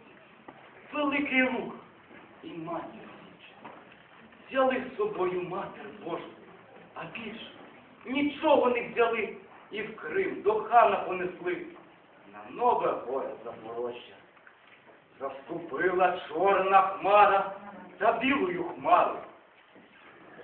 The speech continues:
Опанував запорожцем поганий татарин, хоч дозволив хан Напірка новим кошем стати, та заказав запорожцям церкву будувати. У наметі поставили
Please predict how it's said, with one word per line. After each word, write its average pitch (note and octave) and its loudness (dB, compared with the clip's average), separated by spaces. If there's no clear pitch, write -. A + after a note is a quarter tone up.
Опанував E3 6
запорожцем F#3+ 2
поганий B3+ 10
татарин, - 4
хоч G#3 -10
дозволив A3+ 2
хан F3 2
Напірка E3+ -8
новим D4 -2
кошем D4 0
стати, - 0
та E3+ -4
заказав C4 6
запорожцям F3+ 0
церкву - 4
будувати. A#2+ -8
У A#3+ -6
наметі A#3 -4
поставили E3+ -6